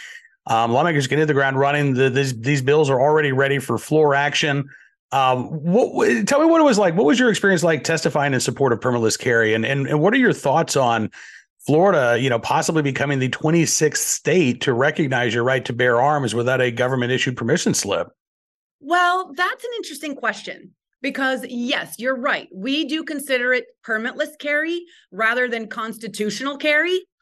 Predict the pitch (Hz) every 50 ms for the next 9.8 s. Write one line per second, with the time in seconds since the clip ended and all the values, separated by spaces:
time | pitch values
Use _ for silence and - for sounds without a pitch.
0 | _ _ _ _ _ _ - - 226 226 220 208 202 196 196 196 - 214 233 -
1 | 254 247 240 196 240 240 240 233 - - 233 233 185 226 233 247 285 285 233 226
2 | 240 240 233 233 - 202 233 233 262 262 254 - - 262 247 247 233 - - 220
3 | 220 208 196 202 - - - - 302 311 247 208 - - - - _ _ _ _
4 | - 180 240 269 285 277 262 262 254 220 - - - 262 262 262 - - 240 233
5 | 226 226 226 202 202 226 214 208 214 214 190 180 - - 226 208 180 147 107 71
6 | - - _ _ _ _ _ _ _ _ _ - 220 214 214 208 208 208 208 202
7 | - 214 190 214 285 330 - - 269 247 262 220 214 226 233 247 277 311 311 269
8 | 240 226 214 214 - 208 202 196 190 190 190 202 - _ _ _ _ _ - 277
9 | 330 359 - 320 294 254 - - 208 190 175 170 170 175 185 190